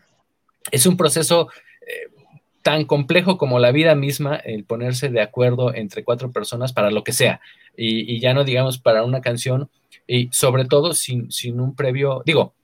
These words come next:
aquí hay previo conocimiento, yo he trabajado con Betina, he trabajado con Humberto, no he tenido la suerte de colaborar con Ana,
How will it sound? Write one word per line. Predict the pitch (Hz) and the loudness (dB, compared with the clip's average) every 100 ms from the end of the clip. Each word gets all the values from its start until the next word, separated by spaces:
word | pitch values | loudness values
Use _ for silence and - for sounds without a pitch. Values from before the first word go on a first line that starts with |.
| - | -8
aquí | 120 123 160 | -8 -2 2
hay | 165 165 | 2 2
previo | 151 151 151 | 2 4 2
conocimiento, | 143 117 110 117 135 151 117 | 0 -6 -8 -6 -4 -4 -4
yo | 104 | -4
he | |
trabajado | 107 117 110 117 | -2 -4 -2 -4
con | 113 104 | -4 -8
Betina, | 104 147 131 | -4 -4 -4
he | |
trabajado | 117 101 113 | -4 -6 -8
con | - 104 | -8 -6
Humberto, | 107 135 131 127 | -2 -2 -2 -2
no | 123 | 2
he | 127 | 2
tenido | 127 123 | 2 0
la | 113 | 0
suerte | 107 117 113 | -2 -4 -4
de | 101 | -2
colaborar | 101 101 104 110 | 0 0 2 0
con | 127 120 | 0 0
Ana, | 120 127 | 0 -2